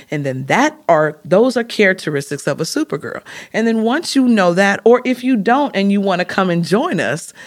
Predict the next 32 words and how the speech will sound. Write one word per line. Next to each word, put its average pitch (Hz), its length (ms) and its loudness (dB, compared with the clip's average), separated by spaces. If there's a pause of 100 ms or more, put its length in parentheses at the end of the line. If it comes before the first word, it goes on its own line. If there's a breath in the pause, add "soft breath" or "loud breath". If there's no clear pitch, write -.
(200 loud breath)
join 170 280 2
us 165 160 -2
at 139 140 -4
W 156 300 0
W 147 260 -2
W 143 320 -4
dot 135 200 -6
supergirlshine 139 920 -6
dot 135 240 -8
com. 143 340 -6 (400 loud breath)
There's 185 220 4
a 180 60 0
place 185 360 -2
for 160 120 -6
you 156 160 -6
to 135 100 -6
shine. 156 640 -6 (340 loud breath)
But 160 120 0
more 165 240 -4
importantly, 175 640 -4
there's 160 300 -2
a 143 60 -6
place 160 360 -4
for - 80 -6
you 151 220 -8
to 170 160 -10
develop 147 560 -4
so - 160 -6
that 147 240 -6
you 165 80 -4
can 143 320 -4
learn 143 280 -4